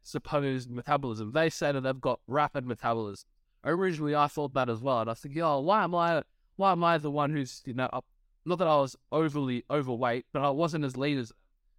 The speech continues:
and I was thinking, "Why, why didn't I get this?" And then I realized that, okay, well, some days these kids don't even eat anything, but on other days they eat thousands of calories and they can actually afford to do that. But it's just the perception of, you know,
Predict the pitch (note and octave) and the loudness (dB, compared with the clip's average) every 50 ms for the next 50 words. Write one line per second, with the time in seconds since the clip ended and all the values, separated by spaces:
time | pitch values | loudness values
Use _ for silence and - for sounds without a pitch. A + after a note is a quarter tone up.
0 | _ - A#2 C3 C#3+ C#3+ C3+ - D3 C3+ D3 D#3+ - A3 G#3+ - - G3+ A#3+ E4 | _ -6 -2 0 0 0 0 -2 -4 -6 -6 -4 -4 -4 -4 -4 -4 -4 -2 0
1 | C#4 A3+ G3+ G3+ F3+ E3+ C#3+ B2+ C3 A#2+ G#2+ - - _ _ _ _ _ _ _ | 2 2 4 4 4 2 2 0 -2 -6 -8 -10 -18 _ _ _ _ _ _ _
2 | - B2+ C3+ C#3 D3+ D3+ C#3+ C#3 A#2+ - _ - - C3 D3 D3 E3 F3 E3+ D3+ | -6 -2 0 2 2 2 2 0 -4 -8 _ -6 -2 -2 0 2 2 2 2 2
3 | C3+ C3 B2 A#2+ A#2 C#3 C3 A#2 C#3 - D#3+ D3 C#3 C3 - _ _ _ _ _ | 2 0 -2 -4 -4 -4 -4 -4 -4 -2 0 0 0 0 -2 _ _ _ _ _
4 | _ _ _ _ - D#3+ D#3+ D3 - - - - F3+ G3 G3+ E3 F3+ G3+ E3+ D3 | _ _ _ _ -2 -2 -2 -2 -2 -8 -6 -2 0 0 2 4 4 4 4 2
5 | C3+ B2 C3+ E3 F3 - - - E3+ C#3 - E3+ D3 C#3 C3+ B2+ A#2 A#2+ C3+ D#3 | 0 -2 -2 -2 -2 -2 -2 -4 -4 -2 0 0 0 2 2 0 0 0 0 0
6 | F#3+ F3+ D3+ B2 A#2 - A2+ G#2+ A2 - D#3 - _ - - D#3 - - E3 F3 | 0 0 0 -2 -2 -6 -6 -8 -4 -4 -4 -6 _ -2 -2 -2 2 4 2 4
7 | F3+ D#3+ C3+ A#2+ G#2+ A2 A#2 B2+ - - - - C#3 C#3+ - D#3 D#3 C#3+ - _ | 2 2 0 -2 -2 -2 -4 -6 -8 -6 -2 -2 -2 0 0 0 -2 -2 -4 _
8 | _ _ _ _ - - E3+ E3+ F3 E3+ C#3+ D3 C3+ B2 A2 - D3+ D3 D3+ C#3 | _ _ _ _ -4 0 2 4 4 2 2 0 -6 -6 -4 -2 0 2 2 2
9 | A#2+ A#2 A#2+ B2+ B2+ C3 - D3 C3+ A#2+ - - C3+ A#2+ A2+ - - D#3 D3+ D3 | 0 0 0 0 0 0 0 0 -2 -2 -4 -4 -4 -4 -4 -4 -4 -4 -2 -2
10 | C3 - A#2+ B2 B2+ C3+ C#3 B2 G#2 G2 - - C#3+ - - C#3+ C3 - - E3 | -2 -4 -4 -2 -2 0 0 0 0 -2 -4 -8 -8 -6 -4 -6 -6 -2 -4 -4
11 | - - - - B2 - - D#3 D#3 - - - C3+ B2+ B2 A2+ A#2 _ _ _ | -4 -6 -12 -14 -10 -4 -2 -2 -2 -2 -4 -6 -2 -2 -2 -2 -4 _ _ _
12 | _ _ _ - B2+ B2 B2+ B2+ | _ _ _ -6 -2 0 0 0